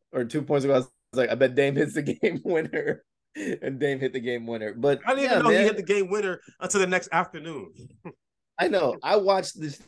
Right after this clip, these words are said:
Speaker 1: the last play at the end, and I was like, "Oh, shit." But I didn't watch, I watched, like, the first quarter, and I was like,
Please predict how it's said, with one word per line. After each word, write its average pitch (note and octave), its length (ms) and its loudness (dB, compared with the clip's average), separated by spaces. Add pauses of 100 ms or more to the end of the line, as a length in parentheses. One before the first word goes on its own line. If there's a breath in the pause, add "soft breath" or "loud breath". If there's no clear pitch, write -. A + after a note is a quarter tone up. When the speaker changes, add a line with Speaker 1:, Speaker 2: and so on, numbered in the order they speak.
(160)
Speaker 1:
the D3+ 80 4
last C#3+ 400 4 (400)
play E3 240 6
at A#2+ 100 2
the C#3 140 -2
end, D#3+ 120 2
and B2 80 -2
I A#2+ 60 -2
was A#2+ 100 -6
like, A#2+ 120 -6
"Oh, D#3 160 -4
shit." - 260 -4
But A#2+ 100 0
I D3+ 80 6
didn't F3 180 2
watch, D#3+ 360 -2
I D#3+ 60 0
watched, F#3 240 -2
like, F3+ 100 -6
the D#3 80 -2
first F3 320 -2
quarter, G3+ 220 0
and F3+ 80 -2
I D#3+ 40 0
was D3+ 120 0
like, C3 260 0